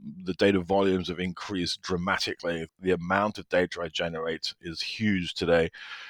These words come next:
How quickly I generate it as well, the velocity of that data movement, the velocity of change in terms of understanding that,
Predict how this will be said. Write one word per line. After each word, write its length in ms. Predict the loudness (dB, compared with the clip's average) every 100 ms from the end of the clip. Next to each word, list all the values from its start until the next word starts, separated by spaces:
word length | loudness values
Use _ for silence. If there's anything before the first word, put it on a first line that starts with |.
| -18 _ 0
How 200 | 6 6
quickly 400 | 6 4 6 8
I 120 | 8
generate 580 | 8 4 4 4 2 2
it 120 | 0
as 160 | -2 0
well, 440 | 4 4 4 0
the 160 | 0 0
velocity 840 | 2 4 4 4 2 4 4 4 0 -4
of 180 | -2 2
that 180 | 0 0
data 460 | 0 0 0 -2 -4 -8 -8
movement, 680 | 0 2 4 4 2 0 -6 0
the 260 | 2 2 2
velocity 520 | 0 2 2 0 -4
of 120 | 0
change 480 | 4 4 4 0 -2
in 100 | -4
terms 360 | -2 0 0
of 100 | -4
understanding 720 | -6 -2 0 4 4 4 2
that, 200 | 2 0